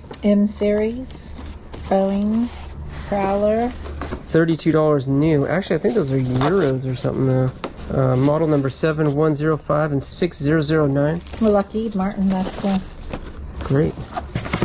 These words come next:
Speaker 2: These are great. These are like the little die-cast cars, but these are planes.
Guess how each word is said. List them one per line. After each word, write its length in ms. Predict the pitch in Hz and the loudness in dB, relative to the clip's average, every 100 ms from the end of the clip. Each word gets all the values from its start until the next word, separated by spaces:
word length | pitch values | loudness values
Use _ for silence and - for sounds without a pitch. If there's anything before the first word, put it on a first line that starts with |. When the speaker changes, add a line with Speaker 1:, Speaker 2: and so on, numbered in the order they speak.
| - - | -2 0
Speaker 2:
These 180 | 139 160 | 0 2
are 100 | 135 | 2
great. 380 | 139 156 151 | 2 2 2
These 260 | 123 139 143 | 0 -2 0
are 120 | 143 | 2
like 180 | 143 139 | 2 2
the 80 | 135 | 0
little 220 | 135 135 | 2 2
die-cast 480 | 143 139 - 127 - | 2 2 0 -2 -2
cars, 320 | - 160 139 | 0 0 0
but 100 | 151 | 0
these 180 | 143 147 | 0 0
are 80 | - | -2
planes. 380 | 160 190 156 | -2 -2 -4